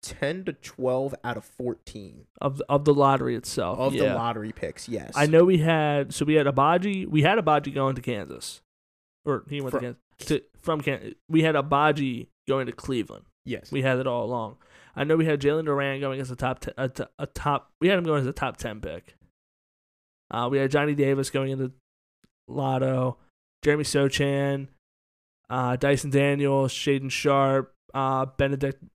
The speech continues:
Speaker 2: Mather, whatever the fuck, uh, Jaden Ivey, Keegan Murray, and of course Jabari Smith, Chet Holmgren, and Paolo.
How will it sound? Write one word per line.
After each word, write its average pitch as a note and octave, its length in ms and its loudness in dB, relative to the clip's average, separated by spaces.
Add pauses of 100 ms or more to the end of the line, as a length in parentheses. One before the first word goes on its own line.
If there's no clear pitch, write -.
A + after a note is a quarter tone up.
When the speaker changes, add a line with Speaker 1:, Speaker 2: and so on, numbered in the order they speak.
Speaker 2:
Mather, C3 1080 -2 (100)
whatever B2+ 260 -4
the B2+ 80 -6
fuck, B2 280 -4 (1000)
uh, B2+ 300 -2
Jaden C#3+ 360 2
Ivey, C#3 480 0 (560)
Keegan C#3+ 280 4
Murray, C#3 440 2
and C3+ 120 -4
of B2 60 -4
course C#3 200 2
Jabari C3 480 4
Smith, C3 360 0
Chet C3 180 -2
Holmgren, B2+ 340 -2
and B2 100 -8
Paolo. B2 440 -4